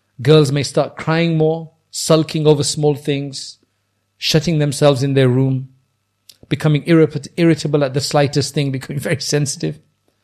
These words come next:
Some of them want to start being treated as adults.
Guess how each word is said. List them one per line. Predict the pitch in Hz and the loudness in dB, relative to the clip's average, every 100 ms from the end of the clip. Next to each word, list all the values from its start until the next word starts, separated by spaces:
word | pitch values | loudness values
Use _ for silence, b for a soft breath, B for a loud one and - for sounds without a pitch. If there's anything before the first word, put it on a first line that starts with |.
| _ _ _ _ _ _ _ _ _ | _ _ _ _ _ _ _ _ _
Some | - 208 | 4 6
of | 208 | 6
them | 190 180 - | 4 0 -2
want | 165 202 - | 0 0 0
to | 170 | -2
start | - 202 | 2 4
being | 185 185 | 2 0
treated | - 202 185 | 0 2 4
as | 170 | 4
adults. | 151 190 180 110 - - - | 4 4 4 2 -2 -10 -12